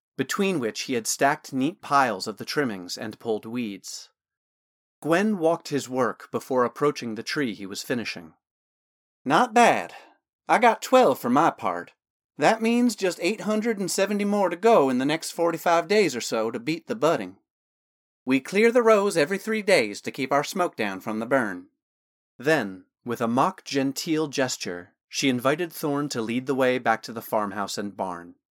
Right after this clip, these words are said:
Thorn had many questions he wanted to ask Gwen regarding the orchard and her life, but felt prying at this juncture could possibly do more harm than good.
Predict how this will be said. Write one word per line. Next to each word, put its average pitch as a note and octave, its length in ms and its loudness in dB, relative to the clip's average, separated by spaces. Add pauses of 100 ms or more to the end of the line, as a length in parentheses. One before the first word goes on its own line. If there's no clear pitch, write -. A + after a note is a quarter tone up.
(800)
Thorn G3+ 360 0
had F3+ 200 -2
many C#3+ 260 0
questions B2 640 -2
he B2+ 100 -4
wanted B2+ 340 -4
to A#2+ 60 -2
ask A2+ 280 -4
Gwen B2 320 -2
regarding G#2+ 400 -4
the A2+ 140 -10
orchard B2 420 -2
and G2 160 -10
her G#2 100 -8
life, G2+ 540 -6 (340)
but C3+ 140 -2
felt F#3 380 0
prying C3 500 0
at A2 140 -10
this F3 220 -2
juncture G2 600 -6
could B2 160 -10
possibly D#3+ 480 0
do C3+ 180 0
more C3 280 2
harm B2 360 0
than F#2 220 -12
good. G2+ 320 -4